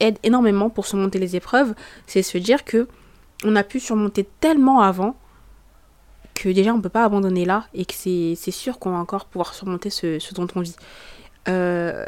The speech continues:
vous savez, hein, Dieu donne ses combats les plus durs à ses plus durs soldats. Moi, chaque année, je dis, j'en ai marre d'être un soldat.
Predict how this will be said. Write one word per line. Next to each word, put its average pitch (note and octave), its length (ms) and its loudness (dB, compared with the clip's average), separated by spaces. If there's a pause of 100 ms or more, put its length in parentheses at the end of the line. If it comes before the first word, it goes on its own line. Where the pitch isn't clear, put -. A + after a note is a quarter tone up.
vous - 120 -18
savez, F#3+ 480 2
hein, F#3+ 200 -8 (500)
Dieu F#3+ 320 -2
donne G3 420 -2
ses - 160 -10
combats G3 260 -4
les G#3+ 80 -2
plus G3 160 -10
durs G#3 160 -2
à F#3+ 60 -4
ses - 120 -18
plus F#3 120 -10
durs G#3+ 140 -6
soldats. F#3+ 420 -2
Moi, G3+ 220 0
chaque C4 340 0
année, G#3+ 180 2
je G3 60 -2
dis, F#3+ 100 -4
j'en F#3+ 120 0
ai D#3+ 100 -4
marre G3+ 300 2
d'être F3+ 200 -4
un F3 60 -4
soldat. G#3 460 0